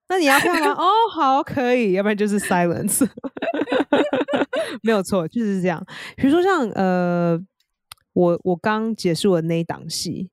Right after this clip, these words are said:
因为我里面有一半的人我都认识，然后我那时候去欧替补演员的时候，我不确定我到底有没有欧上。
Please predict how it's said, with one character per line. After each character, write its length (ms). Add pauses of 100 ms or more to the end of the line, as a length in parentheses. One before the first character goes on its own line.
(260)
因 140
为 40
我 200
里 100
面 160
有 100
一 80
半 200
的 80
人 80
我 40
都 120
认 200
识， 380 (400)
然 160
后 680
我 240 (100)
那 220
时 120
候 140
去 280
欧 280
替 220
补 160
演 120
员 120
的 60
时 120
候， 80
我 160
不 60
确 180
定 380
我 100
到 160
底 60
有 60
没 100
有 40
欧 140
上。 180